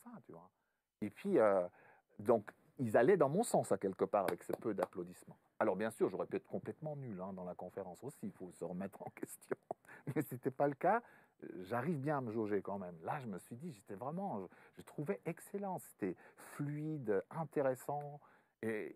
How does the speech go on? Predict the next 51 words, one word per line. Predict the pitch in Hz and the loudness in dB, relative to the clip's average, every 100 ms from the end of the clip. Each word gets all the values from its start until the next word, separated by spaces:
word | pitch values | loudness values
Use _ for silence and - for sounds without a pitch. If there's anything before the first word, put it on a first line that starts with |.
| - | -8
et | 127 | -4
je | 110 | 0
me | 104 | 0
dis, | 104 135 | 0 -4
non, | 110 | -6
c'est | - - | -6 0
pas | 85 | 0
possible. | - 135 - 180 - - - _ _ - | 0 -6 -6 -10 -10 -20 -20 _ _ -12
Donc, | 120 139 135 | 2 2 4
c'est | - | 2
là, | 160 233 - | 4 6 4
on | 135 | 0
voit, | 139 156 - | 2 2 4
à | 127 | 6
la | 160 | 6
fois, | - 175 | 6 2
il | 160 | 4
y | |
a | |
des | 139 | 4
contrats, | 123 123 - 127 156 185 | 0 -2 -2 -2 -2 0
à | 117 | 2
la | 127 | 2
fois, | 123 151 127 | 2 0 0
il | |
y | |
a | 104 | 0
des, | - | -4
il | 85 | -8
y | 101 | -6
a | |
une | 98 | -6
création | 95 - 104 - - 240 | -4 0 0 0 -8 -10
qu'on | - 95 | -8 -8
fait | - 247 - | -6 -6 -4
avec | 101 - - | -4 -4 -6
les | 90 | -8
gens, | 120 208 - - - | -6 -10 -12 -20 -8
mais | 123 | -2
elle | 143 | 0
n'est | 151 | 0
pas | - | 0
toujours | 214 - 160 208 - | -4 -4 -6 -6 -4
comme | 156 | -4
on | 147 | -4
pense, | - 135 117 - | -8 -12 -12 -16
d'accord ? | - - 127 | -14 -10 -10
C'est | - 113 | -8 -10
pour | 120 | -4
ça | - 180 | 0 2
que | - 110 | 2 0